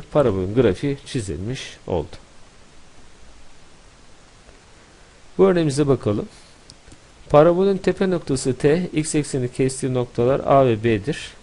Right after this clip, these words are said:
Buna göre A T B üçgenin alanı kaç birim karedir diye soruluyor. Öncelikle tepe noktasını bir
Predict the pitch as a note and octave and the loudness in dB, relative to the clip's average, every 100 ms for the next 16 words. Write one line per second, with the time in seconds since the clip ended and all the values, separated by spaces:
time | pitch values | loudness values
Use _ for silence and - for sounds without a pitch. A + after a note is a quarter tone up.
0 | - D3+ C#3+ G2+ F#2 D3+ E3+ - - - | -2 0 2 0 -2 -2 -4 -14 -20 -20
1 | - - - - - - - C3+ C#3 B2 | -20 -20 -20 -20 -20 -6 4 6 6 2
2 | - C3 B2 A#2 D3 D3+ - G#2 - F#2+ | 0 0 2 2 2 2 -2 -10 -6 -6
3 | - B2+ G2+ A#2+ - D3 - - F#2 F#2+ | -2 0 0 -2 0 0 0 -4 -4 -2
4 | D3 B2 G#2 E2 A2+ B2 C3 C3 - - | 0 0 0 -4 -4 -2 -2 -4 -16 -20
5 | - - A2+ F2+ C#2 - - - - - | -8 -2 -2 -2 -6 -10 -18 -20 -20 -20
6 | - - - - - F3+ F#3+ D3 A2 E3+ | -20 -20 -20 -20 -2 0 2 2 0 0
7 | - D#3+ D#3+ B2+ - - - C#3 C#3 | 0 0 0 0 -2 -6 -4 -4 -4